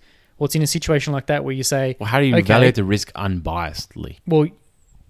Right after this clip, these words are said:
Speaker 1: I, I think that, t-, that that's a certain personality trait too, whether you, whether or not you can
Speaker 2: So this, that's where it gets
Speaker 1: step
Speaker 2: dangerous. You get some people that just got super tunnel vision.
Speaker 1: Yes,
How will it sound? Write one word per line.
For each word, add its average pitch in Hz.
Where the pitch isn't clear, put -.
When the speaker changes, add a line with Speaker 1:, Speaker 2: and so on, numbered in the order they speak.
Speaker 1:
I, 160
I 151
think 170
that, 147
t-, 160
that 170
that's -
a -
certain 143
personality 127
trait 110
too, 127
whether 127
you, 123
whether 143
or 139
not 143
you 135
can 123
Speaker 2:
So 117
this, 117
that's 120
where 117
it 95
gets 101
Speaker 1:
step 156
Speaker 2:
dangerous. 110
You 117
get 120
some 117
people 104
that 95
just 95
got 95
super 123
tunnel 104
vision. 92
Speaker 1:
Yes, 139